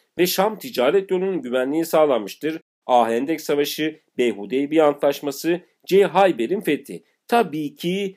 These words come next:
Hayber'in fethi Şam ticaret yolunun güvenliği sağlandı buranın fethedilmesiyle. Hendek Savaşı Müslümanlar açısından bir nokta nokta savaşıdır. A. Saldırı, B. Savunma. Hendek Savaşı Müslümanlar açısından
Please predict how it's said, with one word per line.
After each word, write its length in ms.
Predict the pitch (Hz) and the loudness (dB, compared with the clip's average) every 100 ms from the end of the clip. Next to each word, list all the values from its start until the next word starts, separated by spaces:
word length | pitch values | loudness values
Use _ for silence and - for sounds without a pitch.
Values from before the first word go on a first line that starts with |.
| _ | _
Hayber'in 640 | - 170 190 165 127 147 180 | -2 4 4 4 0 -2 -2
fethi 380 | 151 139 - 104 | -4 -6 -8 -10
Şam 360 | - 156 156 | -2 0 -2
ticaret 560 | - 101 117 131 156 156 | -6 -4 -2 0 -2 -2
yolunun 440 | 131 147 185 185 _ _ | -2 0 0 -2 _ _
güvenliği 640 | 113 147 165 170 160 175 196 | -6 0 2 2 2 2 2
sağlandı 580 | 190 170 151 143 170 135 | 6 6 6 2 0 2
buranın 280 | 143 156 | 2 2
fethedilmesiyle. 880 | 156 151 156 147 156 131 110 92 82 - _ _ | -2 -4 -4 -4 -2 -2 -4 -12 -16 -20 _ _
Hendek 440 | 226 277 269 247 | 2 4 2 -4
Savaşı 420 | - 220 208 202 165 | 0 2 2 0 -2
Müslümanlar 600 | 139 - 151 156 185 202 | -4 -4 -2 0 0 0
açısından 720 | 185 - - 175 180 175 123 _ _ | -2 -8 -4 0 2 0 -2 _ _
bir 240 | 175 233 156 | -6 -2 0
nokta 320 | 147 151 175 | 0 0 -2
nokta 300 | 170 170 208 | -2 -2 -2
savaşıdır. 680 | 196 147 120 - 113 156 - _ 135 | 0 -2 -4 -8 -10 -12 -14 _ 2
A. 200 | 147 156 | 4 4
Saldırı, 600 | 165 156 151 156 180 165 | 2 0 0 -4 -2 0
B. 180 | 185 | 0
Savunma. 480 | 185 180 143 98 82 _ _ | 0 -2 -4 -6 -10 _ _
Hendek 400 | 131 143 147 147 | 0 0 0 -4
Savaşı 440 | - 135 127 175 135 | -4 -6 -4 -6 -6
Müslümanlar 560 | 117 110 104 120 160 | -8 -8 -4 0 0
açısından 680 | 143 - - 127 165 214 | 0 -6 -8 -2 0 -2